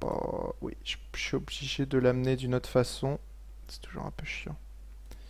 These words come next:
Donc on va mettre un. Je vais m'en sortir. On va mettre en haut une autre entrée. On va mettre un liquid transposer ici avec une sortie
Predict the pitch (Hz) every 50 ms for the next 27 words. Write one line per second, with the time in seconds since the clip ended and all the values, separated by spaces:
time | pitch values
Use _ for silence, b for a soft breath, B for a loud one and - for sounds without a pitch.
0 | b b b b b b b - - - - 139 127 131 127 127 127 127 127 123
1 | - - - - - - - - - 139 139 139 135 131 123 b b b b b
2 | b b - - - - - - - - - - - - - - - - - -
3 | - - - - - - - - - B B B B B B B B B B B
4 | B B - - - - - - - - - - - - - - - - - -
5 | - - - 143 156 - - - 127 - - - 202 208 190 - - B B B
6 | B B B B B B B B B B B B B - - - 202 214 208 220
7 | 220 214 208 208 190 196 - - - - - 196 202 208 208 202 190 175 - -
8 | - - 175 170 170 165 165 165 165 165 165 - - - 143 139 - - - -
9 | - 170 170 175 180 196 214 214 - - - - - - - - - 156 147 156
10 | 156 151 151 156 156 151 151 151 - - - - - - 151 151 147 147 143 -
11 | - - - - - - - 139 139 139 - - - 135 127 - - - - -
12 | 127 - - - 139 127 127 135 127 127 131 127 - - - - 165 165 170 175
13 | 180 - - - 139 135 139 139 - - 139 135 - - - 139 - - - -
14 | - - 139 135 135 131 -